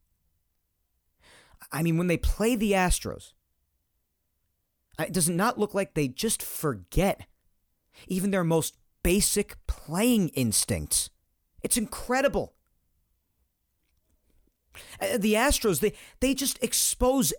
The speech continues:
every single weakness on the Yankee team. Strikeouts, defense, mentality, even just straight up skill when they go head to head.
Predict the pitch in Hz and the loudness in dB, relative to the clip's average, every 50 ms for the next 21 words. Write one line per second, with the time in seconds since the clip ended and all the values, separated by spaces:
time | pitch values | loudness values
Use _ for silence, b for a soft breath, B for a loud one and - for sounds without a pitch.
0 | - - 208 247 240 202 190 233 254 277 269 254 - - - - - - 240 240 | -4 -2 0 0 0 0 -2 0 2 2 2 2 2 0 0 0 2 2 2 2
1 | 226 220 226 233 226 185 151 143 175 220 226 - - 170 165 151 - - - - | 2 2 2 2 2 2 2 2 2 2 2 0 -2 -2 0 0 0 0 0 0
2 | 165 175 190 196 190 208 190 139 147 151 156 165 - - 185 180 - - 226 240 | 0 2 2 2 0 0 0 0 0 0 0 -2 -2 -4 -6 -6 -2 -2 0 0
3 | 262 277 254 185 113 - - - B B B B B B - - - - 202 233 | 2 2 2 0 0 -2 -6 -14 B B B B B B -10 -10 -4 0 2 2
4 | 269 269 269 240 208 165 147 - - - - - - _ _ - 247 269 247 - | 2 2 2 2 2 4 2 0 -2 -6 -8 -10 -14 _ _ 2 2 2 2 2
5 | - 202 170 131 98 - - - - - - 165 185 202 208 - - - - 214 | 2 2 2 2 0 -4 -6 -8 -8 -8 -4 -2 -2 -2 -2 -2 -2 0 2 4
6 | 233 254 247 233 190 160 113 95 - _ _ _ _ _ _ _ _ _ _ B | 4 4 4 4 2 2 0 -2 -6 _ _ _ _ _ _ _ _ _ _ B
7 | B B B B 233 277 320 302 262 240 - - - 247 190 254 240 - - - | B B B B 0 0 2 0 2 2 2 2 2 2 2 2 2 2 2 2
8 | - - - - 226 277 302 220 151 147 143 160 180 165 202 208 185 196 214 - | 2 2 2 4 4 4 4 4 2 2 2 0 2 2 2 4 4 4 2 2
9 | 226 190 208 262 285 233 139 107 | 2 2 4 4 2 2 0 -4